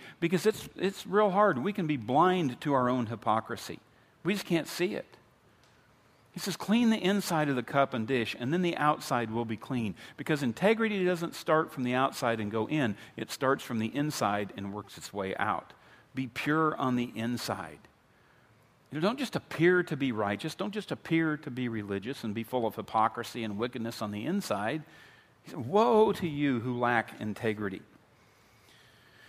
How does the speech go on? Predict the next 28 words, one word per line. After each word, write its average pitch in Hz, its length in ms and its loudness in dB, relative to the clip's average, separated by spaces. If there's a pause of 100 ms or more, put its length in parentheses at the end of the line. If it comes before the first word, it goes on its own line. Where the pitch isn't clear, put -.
(600)
But 170 120 8
it's 240 120 -2
just - 200 -2
so 202 180 4
easy 170 320 0
to 156 80 -2
do. 220 260 -2
It's 139 200 -2
just 214 180 -4
so 196 180 2
easy 214 380 -2
to 120 80 -2
put 160 180 0
on 165 160 4
that 160 180 2
mask. - 560 -4 (320)
It's 135 160 -6
so 180 220 2
easy 190 320 0
to 120 100 0
say 151 280 0
one 156 240 2
thing 113 260 0
and 110 100 0
then 120 120 0
do 127 160 -4
something 113 360 -6
else. - 520 -10